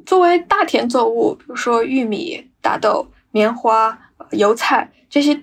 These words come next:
作物在美国，甚至是美洲，它的转基因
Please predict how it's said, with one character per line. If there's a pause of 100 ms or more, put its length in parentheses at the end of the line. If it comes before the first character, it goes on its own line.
(120)
作
物
在
美
国，
甚
至
是
美
洲， (200)
它
的
转
基
因